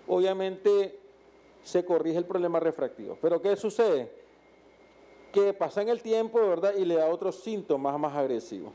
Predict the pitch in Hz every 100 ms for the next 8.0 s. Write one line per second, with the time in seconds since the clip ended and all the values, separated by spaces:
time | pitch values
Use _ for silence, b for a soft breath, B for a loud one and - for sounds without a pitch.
0 | - 151 185 190 190 196 226 170 139 135
1 | 131 104 107 B B B 123 139 143 151
2 | 180 175 196 180 180 180 180 160 147 175
3 | 170 160 143 - B B - - - 151
4 | 147 160 165 165 160 185 175 156 139 143
5 | 151 165 165 - 147 147 139 147 151 151
6 | 147 143 147 139 147 151 160 175 151 127
7 | 139 135 139 147 151 165 165 156 156 175